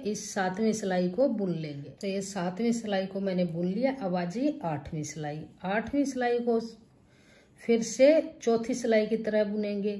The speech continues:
जो फंदे अब ये यहाँ से हमको पूरी सिलाई को सीधा बुनना है, धागा पीछे करेंगे, सीधा धागा अपनी तरफ। अब इस फंदे को स्लिप करेंगे, धागा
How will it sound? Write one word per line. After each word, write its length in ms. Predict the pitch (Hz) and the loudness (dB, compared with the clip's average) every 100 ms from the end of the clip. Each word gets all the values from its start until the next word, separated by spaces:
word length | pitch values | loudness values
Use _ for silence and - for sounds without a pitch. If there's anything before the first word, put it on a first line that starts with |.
| - - 185 | -8 -12 -6
जो 220 | 214 220 | -2 -2
फंदे 340 | - 240 226 220 | 0 0 2 2
अब 200 | 220 208 | 0 2
ये 160 | 220 | 4
यहाँ 300 | 226 214 202 202 | 6 4 2 -2
से 140 | 233 | -2
हमको 400 | 214 202 - 226 254 285 - - - - _ - | -4 -4 -4 -2 0 -2 -6 -18 -20 -20 _ -2
पूरी 220 | 269 294 | 2 4
सिलाई 300 | - 214 190 | 4 2 2
को 180 | 196 262 | 2 -2
सीधा 500 | 262 - 220 196 190 | -2 -4 -4 -2 0
बुनना 400 | 196 180 180 180 | 0 2 2 2
है, 240 | 180 220 285 349 - - _ - _ _ _ _ _ _ - _ 175 | 0 0 0 -2 -10 -20 _ -20 _ _ _ _ _ _ -20 _ -4
धागा 300 | 196 196 190 | 0 2 2
पीछे 340 | 196 185 214 | -2 -4 -2
करेंगे, 500 | - 220 220 226 247 | 0 2 4 4 2
सीधा 540 | 240 - 190 175 175 233 | 2 -4 -4 -4 -2 -2
धागा 320 | 180 196 180 170 | 0 2 2 0
अपनी 340 | 170 165 180 180 | -4 -2 0 0
तरफ। 380 | 214 226 226 | 0 0 -2
अब 100 | 208 | -2
इस 200 | 220 226 | -2 -2
फंदे 280 | - 247 233 | -2 2 2
को 160 | 226 214 | 2 0
स्लिप 360 | - 185 180 - | -2 -4 -4 -2
करेंगे, 420 | 202 214 233 277 | 0 2 4 4
धागा 340 | 226 185 170 | 2 0 0